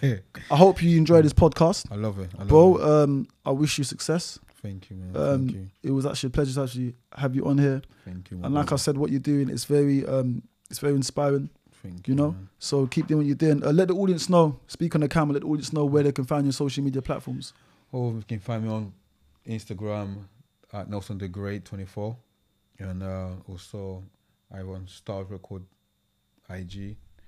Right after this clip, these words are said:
Speaker 1: or Twitter at Stars Music. Yeah, me-, message me, call me anytime, and I'm here, man, to help and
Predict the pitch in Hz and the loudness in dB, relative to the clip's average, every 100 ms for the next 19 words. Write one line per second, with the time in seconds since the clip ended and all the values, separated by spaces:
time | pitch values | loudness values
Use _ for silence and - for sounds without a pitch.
0 | - _ _ _ _ 101 92 90 _ - | -20 _ _ _ _ -14 -12 -14 _ -10
1 | 117 104 98 110 - _ 98 87 107 95 | -8 -8 -12 -14 -20 _ -20 -14 -10 -10
2 | 98 98 95 95 98 - - _ _ _ | -8 -10 -10 -12 -14 -18 -20 _ _ _
3 | - 92 98 92 95 101 104 95 98 95 | -18 -16 -14 -16 -12 -10 -10 -14 -12 -14
4 | 95 _ _ _ _ - 101 95 95 90 | -14 _ _ _ _ -14 -10 -10 -10 -12
5 | 90 95 90 90 87 90 92 87 85 90 | -16 -16 -14 -14 -14 -14 -16 -16 -18 -20
6 | - 90 92 90 92 | -20 -18 -16 -16 -16